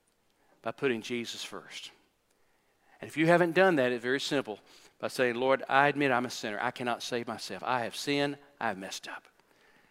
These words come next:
And I believe that Jesus died for me two thousand years on the cross. And on the third day, he arose. And I confess, I give you everything. I hold nothing back.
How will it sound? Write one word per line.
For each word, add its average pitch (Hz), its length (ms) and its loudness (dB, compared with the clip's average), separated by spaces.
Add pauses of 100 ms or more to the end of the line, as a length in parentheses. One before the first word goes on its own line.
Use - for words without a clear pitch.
(520)
And 113 80 2
I 143 80 8
believe 156 240 6
that 135 120 2
Jesus 131 380 0
died 131 300 6
for 131 100 -8
me 123 160 -2
two 131 180 -8
thousand 120 360 0
years 120 240 -4
on 107 80 -12
the - 60 -16
cross. - 580 -12 (680)
And 127 100 -2
on 117 80 -2
the 117 100 -14
third 143 240 4
day, 127 180 8
he 113 160 -2
arose. 85 600 -10 (920)
And 131 100 2
I 131 80 6
confess, 110 600 -8 (1040)
I 151 120 6
give 147 240 2
you 135 140 -2
everything. 110 520 -4
I 120 100 4
hold 120 220 -2
nothing 147 360 0
back. 110 260 -2